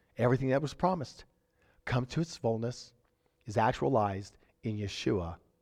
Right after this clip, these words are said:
the Messiah. Verses thirty-five and thirty-six. Therefore, he also says in another psalm, "You will not allow your Holy One to undergo decay." For David, after he had served the purpose of God in his own generation, fell asleep,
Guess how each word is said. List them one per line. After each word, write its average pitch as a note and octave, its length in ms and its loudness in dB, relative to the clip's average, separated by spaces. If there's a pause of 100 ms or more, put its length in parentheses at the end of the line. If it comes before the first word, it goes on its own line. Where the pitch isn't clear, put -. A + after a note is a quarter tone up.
(220)
the G#2 60 -4
Messiah. F2+ 440 -4 (720)
Verses F#3 280 4
thirty-five D#3+ 460 6
and C#3 100 -4
thirty-six. A#2 440 -2
Therefore, D#3+ 340 6
he D3 80 8
also E3 280 6
says D#3+ 280 6
in C#3 140 2
another C3+ 300 6
psalm, D3+ 420 4 (320)
"You F3+ 160 6
will A#3+ 120 10
not G3+ 220 8
allow F#3 300 10
your E3+ 220 8
Holy G#3 340 6
One D3+ 280 8
to - 140 4
undergo D#3+ 460 6
decay." G3 500 2 (340)
For D3+ 140 4
David, G#3 400 10
after F3+ 300 6
he F3 60 8
had D3+ 120 0
served G#3 300 6
the C#3 80 4
purpose A3 420 2
of C#3+ 140 0
God D3+ 360 8
in D3 160 0
his C#3 160 4
own F3+ 200 4
generation, F#3 600 4
fell C#3+ 220 6
asleep, G#3 540 2